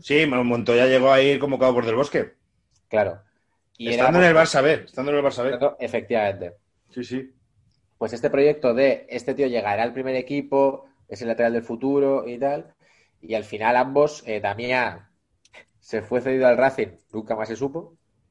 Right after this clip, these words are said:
Speaker 2: Fue una de estas de, "No, lo cedemos
Speaker 1: Sí.
Speaker 2: un año y ya verás cómo vuelve mucho mejor y tal".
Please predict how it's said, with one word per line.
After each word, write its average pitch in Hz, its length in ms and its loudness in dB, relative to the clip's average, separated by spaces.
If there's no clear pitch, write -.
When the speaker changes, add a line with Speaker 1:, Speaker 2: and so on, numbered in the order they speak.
Speaker 2:
Fue 110 180 -2
una 110 160 -4
de 107 60 -2
estas 110 200 -2
de, 104 140 -2
"No, 139 100 0
lo 131 100 2
cedemos - 360 -4
Speaker 1:
Sí. 147 60 -8
Speaker 2:
un 139 80 -6
año 151 280 -4
y 123 160 -8
ya 120 140 2
verás 127 240 0
cómo 117 180 -2
vuelve 123 280 0
mucho 113 200 -8
mejor 117 400 -6
y 117 80 -8
tal". 185 300 -8